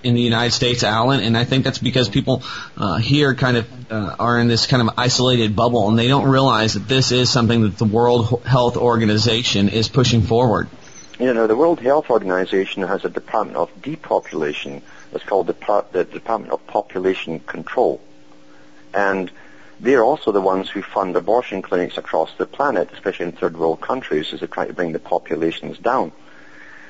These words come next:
Speaker 2: So when they come out and tell you it's for your own health, and this, this, uh, bill is going to help you, you, you better really, really question what they mean by that, uh, and what their agenda is.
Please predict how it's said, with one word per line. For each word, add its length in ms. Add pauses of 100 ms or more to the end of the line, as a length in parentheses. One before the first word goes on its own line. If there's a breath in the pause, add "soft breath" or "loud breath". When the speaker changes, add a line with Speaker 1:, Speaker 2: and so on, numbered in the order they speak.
(180 loud breath)
Speaker 2:
So 120
when 100
they 80
come 200
out 280
and 120
tell 200
you 140
it's 120
for 160
your 140
own 240
health, 360 (560 loud breath)
and 260
this, 220 (140)
this, 260
uh, 340
bill 500 (360 loud breath)
is 160
going 260
to 280
help 400
you, 320 (460 loud breath)
you, 200
you 100
better 260
really, 320
really 180
question 440
what 180
they 100
mean 320
by 220
that, 260 (600 loud breath)
uh, 200
and 120
what 140
their 100
agenda 360
is. 200